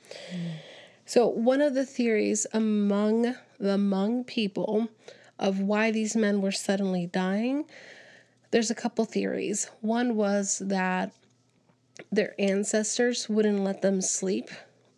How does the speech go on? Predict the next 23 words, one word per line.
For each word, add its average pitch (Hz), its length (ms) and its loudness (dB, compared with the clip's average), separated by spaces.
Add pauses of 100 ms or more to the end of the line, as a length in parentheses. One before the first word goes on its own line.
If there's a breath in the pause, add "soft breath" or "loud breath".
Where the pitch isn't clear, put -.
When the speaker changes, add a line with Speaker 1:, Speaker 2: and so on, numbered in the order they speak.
Speaker 2:
or 202 100 2
live 202 260 2
in 190 180 2
peace - 580 -4
because 202 340 -4
they 185 100 2
had 196 220 -2
betrayed 196 420 -2
their 190 140 0
country 214 580 0 (420)
Speaker 1:
Mm-hmm. 180 440 -2 (240)
Speaker 2:
and 202 260 2
had 185 440 0 (360)
fought 214 420 0
against 214 420 0
their 214 100 2
country 214 500 0
and 202 160 0
now 190 140 -2
had 185 240 -4
left 214 380 -2
their 185 100 -4
country. 190 600 -4